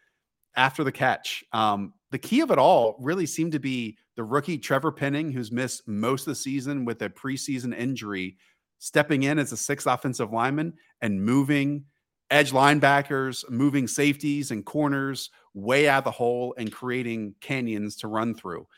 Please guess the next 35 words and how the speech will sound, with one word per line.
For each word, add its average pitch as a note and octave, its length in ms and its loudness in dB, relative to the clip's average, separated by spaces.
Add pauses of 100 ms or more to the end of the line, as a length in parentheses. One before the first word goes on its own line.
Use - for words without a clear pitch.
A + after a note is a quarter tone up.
(220)
Uh, A2 220 0
the A#2+ 80 -6
Browns D3+ 400 4
did D#3 200 0
have D3 260 0
chances C#3 420 -4
to B2 100 -6
win C3 160 -2
in B2+ 120 -2
the A2+ 120 -4
end. B2+ 320 -4 (300)
You G#2+ 80 -4
know, G#2 80 -2
seventeen C#3 500 -2
to A#2+ 80 -4
ten, C3 320 -4
seven B2 280 -2
minutes B2+ 220 -4
to A#2 60 -10
go, A#2 440 -2 (420)
third C#3 200 4
and C#3 140 0
two C#3 320 -2
near B2+ 240 -2
midfield. A#2+ 640 -4
They G#2 80 -4
call B2 280 0
a A2+ 40 -2
pass. B2+ 600 0 (440)
Rot-, A#2 220 0 (420)
Deshaun B2+ 300 2
Watson B2+ 320 0
runs A#2 240 -2
around. A#2 380 0
It G#2+ 100 -4